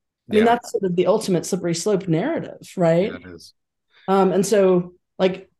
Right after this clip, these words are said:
Speaker 1: I, I think that that's one of the questions is, like, are these narratives, you know, where, where do we see Niebuhr hewing to one or another narrative structure and then returning? I mean, you see him very often. He'll be going down a certain path, and then he gets some kind of,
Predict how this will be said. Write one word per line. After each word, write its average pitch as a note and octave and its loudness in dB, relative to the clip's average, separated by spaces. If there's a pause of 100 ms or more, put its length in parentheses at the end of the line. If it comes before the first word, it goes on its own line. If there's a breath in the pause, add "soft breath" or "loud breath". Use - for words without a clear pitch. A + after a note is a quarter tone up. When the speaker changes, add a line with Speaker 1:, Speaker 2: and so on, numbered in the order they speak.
(120)
Speaker 1:
I, B2 -12
I G#3 -6
think A3 -4
that F3 -2
that's A#3+ 0
one G3+ 2
of G#3 0
the F3 -2
questions D#3+ -6
is, E3+ -4
like, E3 -2 (380)
are B3 2
these G#3 -6
narratives, D#3 -4 (340)
you G#3 2
know, F3+ 4
where, A#3 4
where A#3 0
do G#3 -4
we F#3 -4
see F3+ -4 (320)
Niebuhr G3 2
hewing G3+ 2
to F3 -4
one F3 2
or F3 0
another E3+ 2
narrative E3 0
structure F3+ -4
and F3 2
then E3+ 0
returning? F3+ 0
I - -4
mean, F#3+ 2
you G3 2
see D4 -2
him B3 0
very F#3 2
often. G#3+ -2
He'll F3+ 0
be F#3 -2
going G3 2
down F#3+ 0
a F3 0
certain F3+ -4
path, G3+ -4
and F3 0
then E3+ 0
he E3 0
gets F3+ -2
some F#3 -6
kind F#3 0
of, D#3+ -2